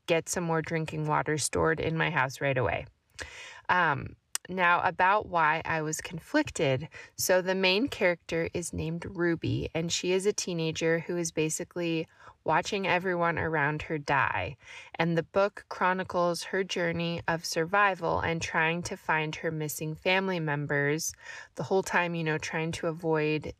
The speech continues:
any contact with water, which is harder than you would think it is. Ruby can be exasperating at times, <laughs> uh, as a character, but I felt like she acted a lot how a typical young teen would act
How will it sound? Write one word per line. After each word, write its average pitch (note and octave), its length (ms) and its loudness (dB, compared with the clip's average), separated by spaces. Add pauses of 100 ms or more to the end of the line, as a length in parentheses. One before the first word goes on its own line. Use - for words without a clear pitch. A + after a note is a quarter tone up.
any F3+ 240 2
contact D#3+ 560 -2
with F3 160 -6
water, E3+ 480 2
which - 420 0 (240)
is F3 180 2
harder A#3+ 300 2
than A3+ 220 2
you A3+ 120 2
would G3+ 140 2
think F#3+ 420 -4
it D3+ 160 -2
is. B2 400 0 (1300)
Ruby A3 460 0
can A3 280 -4
be F#3 220 0
exasperating F3+ 1080 -2
at G3+ 100 -6
times, C4+ 520 0 (360)
<laughs> - 380 -10
uh, F3+ 300 4
as F3 180 2
a F3 60 0
character, F#3+ 460 2
but F#3+ 120 4
I F3+ 140 4
felt G3 260 0
like G3 160 -2
she - 220 -4
acted E3+ 380 0
a A#3+ 80 2
lot F3 260 2
how F#3 160 2
a F3 80 2
typical F3+ 560 -2
young E3 300 0
teen F3 340 -2
would F3 300 2
act D#3 440 -2